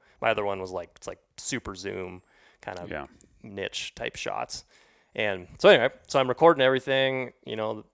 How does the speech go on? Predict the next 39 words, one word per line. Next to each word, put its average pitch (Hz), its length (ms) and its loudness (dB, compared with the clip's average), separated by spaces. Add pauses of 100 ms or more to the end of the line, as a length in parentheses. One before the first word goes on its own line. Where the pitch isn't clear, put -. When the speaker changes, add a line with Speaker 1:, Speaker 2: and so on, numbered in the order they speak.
(120)
Speaker 1:
record 117 320 0
the 107 60 -4
whole 107 120 -2
project, 120 760 2
and 107 160 -10
then 110 160 -6
when 110 80 -2
I 110 60 -2
get 110 140 -2
home, 131 440 4
I 113 220 -4
start 120 320 -2
going 107 180 -2
through 98 140 -14
footage, 113 460 -2
and, 92 200 -12 (580)
um, 95 280 -4
I 101 40 -8
mean, 104 100 -6
I 95 60 -4
shot 95 200 -4
this - 140 -14
project - 420 -10
in - 160 -16 (160)
December, - 520 -10 (240)
so - 100 -12
Speaker 2:
Yeah. - 40 -8
Speaker 1:
it's, - 260 -8
it's - 180 -14
been - 260 -18 (240)
over 120 180 -14
six - 260 -16
months 110 260 -14
now. 120 240 -12 (460)
Um, 98 360 0 (1900)
anyway, 120 360 2 (120)
my 113 540 0 (580)
mic 127 520 -2 (120)
input 139 640 -6